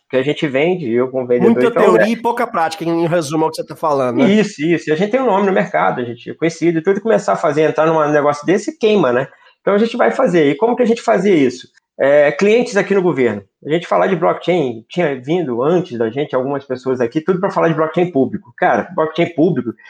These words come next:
Speaker 1: começou num movimento cyberpunk. É pra acabar com o governo, não vai ter mais banco, não vai ter mais isso, e não sei o quê. Aí os caras vinham pra Brasília pra falar que o blockchain ia acabar com o governo. Falavam no Tribunal de Contas que o blockchain ia acabar com o governo.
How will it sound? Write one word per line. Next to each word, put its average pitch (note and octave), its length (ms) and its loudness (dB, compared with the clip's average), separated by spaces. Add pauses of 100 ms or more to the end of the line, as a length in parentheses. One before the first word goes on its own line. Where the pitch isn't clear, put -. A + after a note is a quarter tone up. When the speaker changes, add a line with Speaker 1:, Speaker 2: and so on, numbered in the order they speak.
(300)
Speaker 1:
começou E3+ 420 2
num G#3 220 4
movimento F#3 380 2
cyberpunk. E3+ 680 0 (440)
É B2 80 0
pra C#3+ 160 -2
acabar B2+ 340 -2
com D#3+ 80 0
o F3 40 0
governo, C#3+ 600 2
não B2 100 -2
vai B2+ 140 0
ter B2 80 -8
mais C#3 240 -2
banco, C#3 420 0
não A#2+ 120 0
vai B2 120 0
ter C3 120 -2
mais D3+ 280 0
isso, D3 360 2
e - 20 0
não D#3 100 2
sei D#3+ 140 -2
o D#3+ 60 0
quê. D#3 180 -2 (240)
Aí E3+ 80 0
os E3+ 80 -4
caras G#3 180 0
vinham A3+ 160 2
pra A3+ 160 0
Brasília G#3 460 0
pra A3 140 -2
falar G3 260 0
que G3 80 -6
o G3 60 -2
blockchain F#3 340 -2
ia F3+ 60 2
acabar F3+ 300 -2
com F#3+ 100 -6
o - 20 -6
governo. D3 380 -4 (260)
Falavam F3 380 2
no F#3 80 0
Tribunal F3 440 0
de E3+ 120 -8
Contas F#3 420 0
que A3 80 0
o G#3+ 60 2
blockchain G3+ 380 0
ia G3 60 4
acabar F#3+ 300 0
com G3+ 80 -4
o G3+ 40 -4
governo. E3+ 340 0